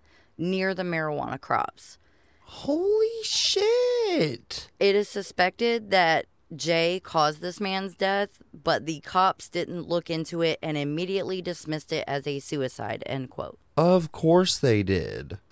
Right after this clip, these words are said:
Speaker 2: What the hell is going on in this story? Like, what? I am, like, fucking bird boxing it
Speaker 1: <laughs>
Speaker 2: right now so hard.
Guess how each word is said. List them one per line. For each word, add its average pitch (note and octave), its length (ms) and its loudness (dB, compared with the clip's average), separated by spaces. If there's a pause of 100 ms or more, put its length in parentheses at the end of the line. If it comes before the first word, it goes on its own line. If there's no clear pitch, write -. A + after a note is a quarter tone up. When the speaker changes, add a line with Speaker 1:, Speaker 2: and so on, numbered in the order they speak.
Speaker 2:
What B2 380 4
the F#3+ 200 6
hell D#3 320 4
is C#3+ 180 2
going D3 540 2
on B2 800 0 (300)
in D3 300 6
this D3 220 6
story? D3+ 720 4
Like, G#2 200 4
what? A#2+ 720 2
I C3 220 6
am, C#3+ 120 4
like, C3 340 4 (300)
fucking C#3+ 540 4
bird B2 360 6
boxing A2+ 460 4
it F2 260 4 (460)
Speaker 1:
<laughs> D4+ 480 0
Speaker 2:
right B2 260 6
now B2 240 6
so C3 400 6
hard. G2+ 560 4